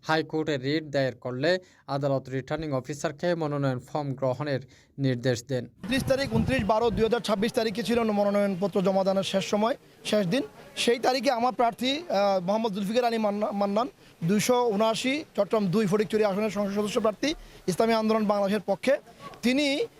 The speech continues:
Speaker 2: আহ, জেলা প্রশাসক মহোদয় তথা রিটার্নিং অফিসারের কক্ষে already প্রবেশ করেছেন, এন্ট্রি খাতার নাম লিখেছেন। নাম লেখার পরে ভিড়ের মধ্যে ওনার যে <clears throat> মনোনয়ন ফর্মটা, ওনার সাথে যিনি ছিলেন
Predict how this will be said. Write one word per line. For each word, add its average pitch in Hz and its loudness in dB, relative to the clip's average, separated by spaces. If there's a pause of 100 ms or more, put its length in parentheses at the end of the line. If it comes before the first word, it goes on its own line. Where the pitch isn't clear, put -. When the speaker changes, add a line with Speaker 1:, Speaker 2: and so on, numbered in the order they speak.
(180)
Speaker 2:
আহ, 196 0
জেলা 247 2
প্রশাসক 262 2
মহোদয় 247 2
তথা 226 0
রিটার্নিং 247 0
অফিসারের 240 0
কক্ষে 233 0
already 226 0
প্রবেশ 247 0
করেছেন, 196 -2 (340)
এন্ট্রি 220 0
খাতার 277 2
নাম 254 0
লিখেছেন। 233 -2 (320)
নাম 226 0
লেখার 254 2
পরে 285 2
ভিড়ের 247 0
মধ্যে 262 0
ওনার 247 0
যে 269 2 (100)
<clears throat> - -8
মনোনয়ন 226 0
ফর্মটা, 254 0 (260)
ওনার 214 0
সাথে 226 0
যিনি 233 0
ছিলেন 262 2